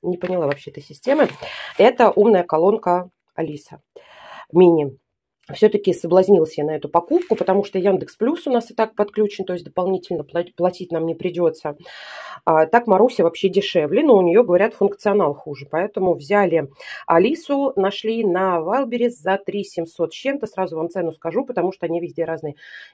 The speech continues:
Дешевле всего на Озон и на Яндекс.Маркете пока дороже, а так надо мониторить. Пришла, кстати, хорошо упакована, и, а, вот пакетик там был, и пупырка. То есть, чтобы, не дай бог что. Я открыла ее, взяла ментол тяжелого цвета, вот такого специально девочкам,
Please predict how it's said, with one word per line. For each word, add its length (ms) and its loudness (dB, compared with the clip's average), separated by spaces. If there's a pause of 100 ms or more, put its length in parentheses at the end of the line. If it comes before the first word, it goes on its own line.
Дешевле 480 2
всего 380 -4
на 160 0
Озон 280 4
и 40 4
на 80 4
Яндекс.Маркете 840 -2
пока 540 0
дороже, 520 0
а 100 -8
так 220 -6
надо 220 -2
мониторить. 560 0 (480)
Пришла, 320 4
кстати, 380 -2
хорошо 460 2
упакована, 540 4
и, 380 0
а, 160 2
вот 240 0
пакетик 540 -4
там 160 -2
был, 260 -2 (300)
и 100 -4
пупырка. 680 -4 (460)
То 120 2
есть, 100 -2
чтобы, 320 0
не 100 -2
дай 200 2
бог 240 -4
что. 200 -4
Я 220 4
открыла 400 0
ее, 120 6
взяла 220 4
ментол 280 4
тяжелого 380 2
цвета, 380 0
вот 160 0
такого 340 4
специально 500 0
девочкам, 600 0